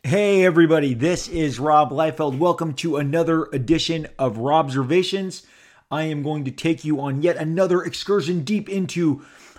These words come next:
all sorts of pop culture, comic book history, um, untold tales, n-, never before, uh, you know, shared stories, and, and maybe a feud or two thrown, thrown, thrown in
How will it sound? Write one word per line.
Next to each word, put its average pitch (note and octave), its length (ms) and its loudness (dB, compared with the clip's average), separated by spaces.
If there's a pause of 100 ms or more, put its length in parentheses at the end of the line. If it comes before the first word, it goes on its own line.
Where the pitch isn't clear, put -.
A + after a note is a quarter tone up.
all F3+ 160 2
sorts F3 200 -2
of C3 140 -8
pop - 460 -2
culture, E3 440 0
comic D#3 440 -6
book C#3+ 220 -4
history, E3 520 0 (400)
um, C#3 500 -2
untold E3+ 640 0
tales, E3 680 2
n-, D3 180 -8
never F3 360 2
before, D3 680 0
uh, B2+ 340 -2 (460)
you C#3+ 120 -4
know, B2 180 -2
shared D3+ 640 0
stories, D3 720 -2 (400)
and, D3 340 -4
and D3 160 -4
maybe D#3 300 2
a C#3 40 -2
feud D#3 280 -4
or C#3+ 80 -2
two D3 240 -6
thrown, C#3 480 -4
thrown, C#3 340 -2
thrown C#3 320 -6
in C3 260 -2